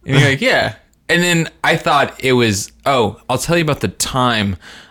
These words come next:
Speaker 1: I did heroin." And I was like, "Well, that'll be interesting." And then you were like, "No, yeah, I did it, I mean, for, like, a year." And then you, s-, and I was like, I couldn't, I didn't know this.
Speaker 2: <laughs>
Speaker 1: I'm like, "This is the
Speaker 2: Yeah.
Speaker 1: story."
Speaker 2: Yeah.
Speaker 1: Then another thing you said was,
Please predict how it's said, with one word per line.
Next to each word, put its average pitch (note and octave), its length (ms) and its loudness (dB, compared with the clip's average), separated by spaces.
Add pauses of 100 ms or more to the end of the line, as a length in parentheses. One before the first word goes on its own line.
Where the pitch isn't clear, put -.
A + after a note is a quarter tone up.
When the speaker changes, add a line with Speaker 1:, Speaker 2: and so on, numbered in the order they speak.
Speaker 1:
I G2+ 140 -4
did G2+ 160 0
heroin." D#2+ 480 -2
And - 560 -12
I - 0 -
was G#2 100 -2
like, G2+ 100 -2
"Well, C3 200 -2
that'll B2 160 0
be G#2+ 160 -2
interesting." G2 560 -2
And G#2+ 80 0
then A2 100 0
you A#2+ 160 0
were C3+ 160 2
like, A2 380 -2
"No, C#3 320 0 (400)
yeah, A2 400 0
I G2 40 -2
did B2 200 0
it, A#2+ 200 -2 (120)
I C3+ 80 0
mean, B2+ 240 0
for, D#3 180 0
like, A2 160 0
a G#2 60 -2
year." G2+ 600 0 (1040)
And B2+ 160 0
then D3 180 2
you, D#3 160 0
s-, C#3+ 120 0
and C#3+ 160 0
I C#3+ 140 2
was D3 160 0
like, C#3+ 240 -2
I D3 160 2
couldn't, C3 480 0
I C3 120 -2
didn't B2+ 200 2
know D3+ 160 2
this. - 400 -4
Speaker 2:
<laughs> - 20 -4
Speaker 1:
I'm A#2+ 340 0
like, C3 220 2
"This G#3+ 240 2
is D3 140 0
the A#2 60 0
Speaker 2:
Yeah. G#2+ 180 2
Speaker 1:
story." A#2+ 580 2
Speaker 2:
Yeah. E2+ 300 -2 (240)
Speaker 1:
Then D#3 240 0
another D3 340 2
thing C3 200 0
you G#2+ 120 2
said G2 320 0
was, F#2 480 -2